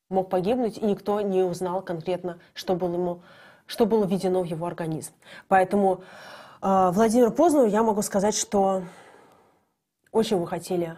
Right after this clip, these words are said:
защитить Путина, но у вас это сделать, конечно, не удалось, потому что всем адекватным людям очевидно, чьи уши торчат за отравлением Алексея Навального. Также я хотела сказать отдельно, и также меня он не оставил равнодушным, поэтому я хотела сказать про это в эфире,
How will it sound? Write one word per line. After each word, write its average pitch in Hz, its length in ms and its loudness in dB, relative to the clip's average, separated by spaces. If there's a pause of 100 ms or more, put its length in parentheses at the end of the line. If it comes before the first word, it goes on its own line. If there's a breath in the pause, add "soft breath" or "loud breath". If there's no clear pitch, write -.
защитить 180 500 -6
Путина, 202 500 -4 (440)
но 180 80 -6
у - 20 -4
вас 220 200 -2
это - 100 -16
сделать, 170 420 -6
конечно, 175 360 -8
не 175 80 -6
удалось, 165 420 -8
потому 170 320 -8
что 175 340 -10
всем 247 300 2
адекватным 190 540 -2
людям 220 360 -2
очевидно, 175 680 -4 (420 loud breath)
чьи 214 240 0
уши 220 340 -2
торчат 180 520 -8
за 185 140 -4
отравлением 180 520 -2
Алексея 165 340 -4
Навального. 160 480 -8 (1500 loud breath)
Также 262 240 4
я 285 40 4
хотела 269 300 4
сказать 254 320 2
отдельно, 247 580 2
и 214 220 2
также 247 320 2
меня 233 160 4
он 226 120 4
не 220 60 4
оставил 220 360 0
равнодушным, 214 580 -2
поэтому 185 280 -2
я - 20 -14
хотела 190 180 -6
сказать 175 240 -6
про 185 140 -4
это 180 140 -8
в - 20 -6
эфире, 277 340 -2